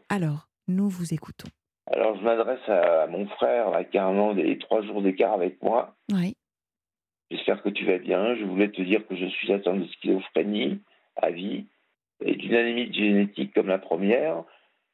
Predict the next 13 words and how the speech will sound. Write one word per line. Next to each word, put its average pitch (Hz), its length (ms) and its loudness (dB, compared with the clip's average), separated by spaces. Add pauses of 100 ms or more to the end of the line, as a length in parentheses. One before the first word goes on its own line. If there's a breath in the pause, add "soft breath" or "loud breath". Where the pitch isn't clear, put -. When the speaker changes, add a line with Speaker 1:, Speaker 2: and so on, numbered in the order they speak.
Speaker 2:
J'ai 87 160 -2
des 95 140 2
soucis - 320 -4
comme 107 220 0
toi, 117 300 2 (100)
sans 98 140 0
doute, 120 260 -2
mais 80 200 -2
je - 60 -16
dois 98 140 4
beaucoup 110 320 -2
me 113 100 4
reposer. 104 760 2